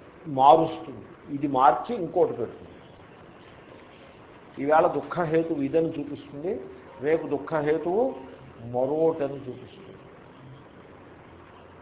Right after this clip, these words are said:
అంతే, అంతే తప్పించి మనస్సు మరో రకంగా ఎన్నడూ ప్రవర్తించలేదు. అది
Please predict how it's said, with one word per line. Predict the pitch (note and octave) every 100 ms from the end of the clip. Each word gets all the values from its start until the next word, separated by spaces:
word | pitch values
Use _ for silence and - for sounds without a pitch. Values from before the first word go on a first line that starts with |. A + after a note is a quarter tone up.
| -
అంతే, | F#2 - - - - - - - -
అంతే | A2+ A#2+ E3
తప్పించి | D#3+ C#3 B2 G#2+ A2 C3 C3 C3+ - - - - A2
మనస్సు | A2 A#2+ E3 F3+ - F#3+ C3 C3 D#3+ - - - - A2+
మరో | B2+ C#3+
రకంగా | C#3+ C3 C3+ D3+ E3
ఎన్నడూ | D#3+ B2 B2 C3+ F#3+
ప్రవర్తించలేదు. | D3+ D3+ C#3+ C#3+ B2 A2+ G2+ A#2+ B2+
అది | A2 -